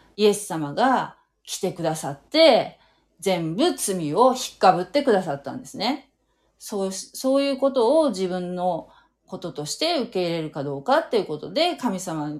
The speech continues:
と和解できるかどうかっていうのが決まってくるということなんです。はい。えー、もしですね、また興味がある時は、<laughs> またこのチャンネルに来ていただきたいなと思います。ありがとうございました。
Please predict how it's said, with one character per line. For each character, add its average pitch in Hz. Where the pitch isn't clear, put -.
と 254
和 226
解 156
で 147
き 147
る 139
か 135
ど 127
う -
か 208
っ 277
て 302
い -
う 214
の 156
が 143
決 -
ま 135
っ -
て -
く -
る -
と -
い 165
う 143
こ 151
と 139
な -
ん -
で -
す。 -
は 202
い。 151
え 165
ー、 -
も 214
し 247
で 156
す 135
ね、 156
ま 165
た -
興 170
味 143
が 143
あ 147
る -
時 139
は、 190
<laughs> -
ま 185
た 147
こ 170
の 160
チ 160
ャ 160
ン -
ネ -
ル -
に 160
来 -
て 151
い 143
た 156
だ 151
き -
た 151
い 143
な 165
と -
思 147
い 131
ま 170
す。 -
あ -
り 196
が 202
と 180
う 160
ご 160
ざ 170
い 160
ま 160
し -
た。 147